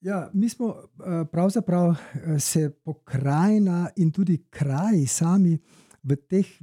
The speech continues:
d-, več kot dvajsetih letih niti niso toliko bistveno spremenile.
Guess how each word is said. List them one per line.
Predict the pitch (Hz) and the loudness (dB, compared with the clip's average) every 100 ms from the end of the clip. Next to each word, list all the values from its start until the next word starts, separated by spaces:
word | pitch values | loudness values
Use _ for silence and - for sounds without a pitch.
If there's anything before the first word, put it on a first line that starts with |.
| - | -14
d-, | 143 139 - | -12 -12 -2
več | 165 185 | -2 -2
kot | 156 123 | -4 -6
dvajsetih | 143 170 185 151 151 | -4 -4 -4 -4 0
letih | 156 170 151 - - - - | 0 0 -2 -6 -20 -10 0
niti | 170 220 190 | 2 2 4
niso | 185 196 247 262 180 - - | 4 6 4 0 -4 -6 -2
toliko | 220 208 - 170 - 175 | 0 0 2 0 -2 -2
bistveno | 143 196 - 170 151 | 0 0 0 -2 -2
spremenile. | - 151 147 139 160 220 | -2 0 2 4 2 2